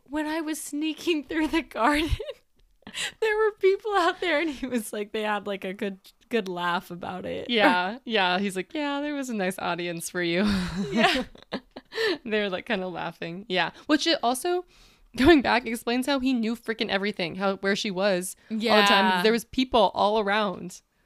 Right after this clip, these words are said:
Speaker 1: Literally,
Speaker 2: Someone probably
Speaker 1: yeah.
Speaker 2: went and tapped on the shoulder, and she, they were like, "She's just, like, running around the gardens at
Speaker 1: <laughs>
Speaker 2: night." <laughs> <laughs> acted a fool.
Speaker 1: I hope they all knew that to her they were invisible.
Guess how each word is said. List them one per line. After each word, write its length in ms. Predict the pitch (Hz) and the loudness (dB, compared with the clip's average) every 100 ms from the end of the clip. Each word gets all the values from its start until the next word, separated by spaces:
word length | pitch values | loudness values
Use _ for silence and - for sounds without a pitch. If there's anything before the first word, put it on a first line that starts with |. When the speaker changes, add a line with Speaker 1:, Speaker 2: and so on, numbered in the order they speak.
| _ _ | _ _
Speaker 1:
Literally, 400 | 208 190 196 190 | -8 -4 -4 -2
Speaker 2:
Someone 200 | 262 262 | 0 0
probably 260 | 294 277 277 | 2 2 2
Speaker 1:
yeah. 60 | 226 | 0
Speaker 2:
went 200 | 220 - | 0 -2
and 100 | 220 | -4
tapped 240 | 220 220 | -2 -2
on 60 | 226 | -4
the 40 | |
shoulder, 200 | 226 208 | -4 -2
and 100 | 185 | -2
she, 120 | - | -4
they 180 | 202 - | -6 -2
were 60 | 190 | 0
like, 100 | 180 | 0
"She's 420 | - 226 269 269 | 0 4 4 2
just, 200 | 277 262 | -4 -4
like, 140 | 233 190 | -2 -2
running 380 | 160 185 196 190 | 0 2 2 2
around 240 | 185 180 | 2 0
the 60 | 180 | 0
gardens 420 | 185 185 170 170 370 - | 0 0 0 0 2 4
at 100 | 240 | 8
Speaker 1:
<laughs> 0 | |
Speaker 2:
night." 560 | 370 277 254 - - - 571 | 8 10 8 6 4 0 0
<laughs> 100 | - 453 370 - | -2 -4 -2 0
<laughs> 40 | |
acted 360 | 254 254 - 285 | 0 0 0 0
a 80 | 220 | 2
fool. 440 | 262 240 233 - - _ | 2 4 4 2 -8 _
Speaker 1:
I 840 | 320 370 294 - 302 262 370 427 403 | -2 0 0 -2 -2 2 2 2 0
hope 100 | 494 - | -2 -6
they 220 | 339 311 | -6 -2
all 240 | 294 262 233 | -2 -2 -4
knew 640 | 214 208 196 180 175 - _ _ | -10 -10 -10 -12 -12 -16 _ _
that 440 | - 185 175 - - | -2 -2 -2 -8 -12
to 160 | - 226 | -10 -8
her 280 | 202 180 | -6 -6
they 200 | 175 165 | -6 -8
were 120 | 160 165 | -8 -12
invisible. 760 | 165 170 160 - 170 175 196 | -12 -14 -14 -16 -16 -16 -18